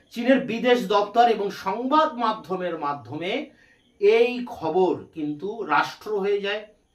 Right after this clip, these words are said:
পাশ্চাত্য শক্তিবর্গ এই দাবির কথা কিন্তু জেনে যায় বা তারা জানতে পারে। এখন এই, এই, এই বিষয়টা নিয়ে আমরা প্রথম পর্বে আলোচনা করব। মোট, মোট ব্যাপারটা হচ্ছে এই, যে একুশ দফা দাবির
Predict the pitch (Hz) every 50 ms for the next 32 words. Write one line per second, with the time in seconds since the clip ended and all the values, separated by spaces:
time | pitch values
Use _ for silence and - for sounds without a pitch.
0 | _ _ - 185 208 - - - - 208 196 185 - 190 175 - - 160 - -
1 | 170 165 160 147 147 151 160 170 180 175 - 160 147 151 151 147 147 151 - _
2 | _ _ _ _ _ 101 101 160 151 151 160 190 196 185 175 - 151 139 135 143
3 | 139 131 131 123 120 120 127 117 110 95 - - 135 147 151 147 156 151 135 123
4 | 127 - - - _ _ 123 131 143 139 135 139 139 120 123 123 120 117 113 117
5 | 110 98 - - - _ _ _ _ _ _ _ _ _ _ _ _ _ _ _
6 | - 165 240 247 269 269 - 151 - - 190 170 185 196 - - 214 220 262 254
7 | - - 214 233 269 - 233 - - 233 233 240 233 240 247 254 233 240 233 233
8 | 233 220 240 240 240 262 294 - 262 247 240 247 269 220 175 139 - - 123 120
9 | 110 - - - - - _ _ 165 196 202 - 170 175 202 226 233 - 165 175
10 | 170 - 190 196 - 220 214 196 - 214 160 151 - 262 - - _ _ _ _
11 | _ - 196 - 202 202 220 - 262 302 285 - - - 262 247 247 247 254 247
12 | 202 180 175 180 190 214 202